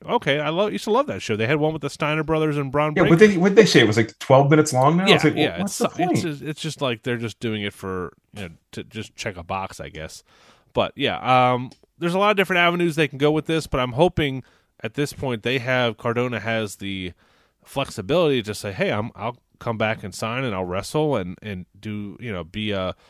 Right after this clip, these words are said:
Speaker 1: ambassador to, to, to Mattel and do, you know, live unboxings and, and, uh, those, that show they used to do on W W E now, W W E dot com or whatever it was, Figure It Out." Like,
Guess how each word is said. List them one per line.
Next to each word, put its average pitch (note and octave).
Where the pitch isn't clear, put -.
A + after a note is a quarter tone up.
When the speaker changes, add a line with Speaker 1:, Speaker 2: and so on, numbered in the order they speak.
Speaker 1:
ambassador G#2+
to, F#2
to, D#2+
to D2
Mattel C3
and G#2+
do, G2
you A#2
know, E2+
live A2
unboxings C3+
and, G#2
and, G2
uh, F2+
those, A#2+
that B2
show D3+
they D#3
used D#3
to C3
do C#3
on B2+
W A#2+
W A2+
E B2
now, C3
W B2+
W C3
E A#2+
dot A2
com C#3
or D#3+
whatever E3
it E3
was, F3
Figure C3+
It B2
Out." D#3+
Like, G2